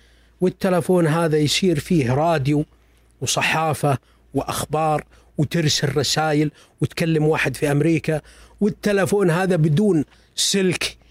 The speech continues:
وبدون أنتن، ما أتصور الكلام هذا، وتدخل حساباتك في البنك وتسدد الفواتير. كان ذلك الوقت أبوي الله يرحمه يرسلني بفاتورة الكهرباء، أروح شارع الستين الملز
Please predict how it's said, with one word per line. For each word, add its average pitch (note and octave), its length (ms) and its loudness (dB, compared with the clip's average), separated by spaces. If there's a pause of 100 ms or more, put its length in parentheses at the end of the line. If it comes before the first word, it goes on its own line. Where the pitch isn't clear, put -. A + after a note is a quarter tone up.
(400)
وبدون F3 440 2
أنتن، F3+ 560 -2 (300)
ما C#4 180 2
أتصور F#3+ 360 0
الكلام D#3+ 440 0
هذا، D3 260 -2 (380)
وتدخل F#3+ 460 -2
حساباتك E3 600 0
في - 120 -4
البنك D3 420 0
وتسدد E3 440 0
الفواتير. D#3+ 640 2 (440)
كان B3+ 200 0
ذلك C4 320 2
الوقت A#3 320 2
أبوي A3+ 240 2
الله G#3 140 4
يرحمه G3+ 280 2
يرسلني G#3 400 2
بفاتورة F3+ 440 0
الكهرباء، G3 500 0
أروح G#3 120 0
شارع G3+ 260 0
الستين G3 460 0
الملز F#3 520 2